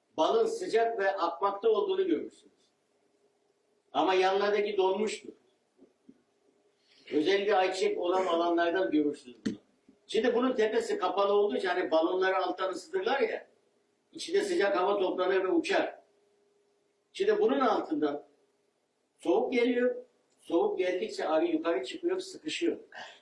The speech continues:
Sıkıştıkça balın üstünde balı ısıtıyor. Balı yiyor, vücut yanıyor, sıcak,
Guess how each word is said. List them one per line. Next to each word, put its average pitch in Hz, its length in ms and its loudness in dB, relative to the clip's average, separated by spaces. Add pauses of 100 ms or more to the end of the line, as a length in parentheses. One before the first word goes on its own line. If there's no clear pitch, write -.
(320)
Sıkıştıkça 208 840 -2
balın 202 280 2
üstünde 208 440 -2
balı 185 260 0
ısıtıyor. - 480 -8 (840)
Balı 170 200 4
yiyor, 262 480 0 (840)
vücut 240 340 -8
yanıyor, 320 420 2
sıcak, - 460 -4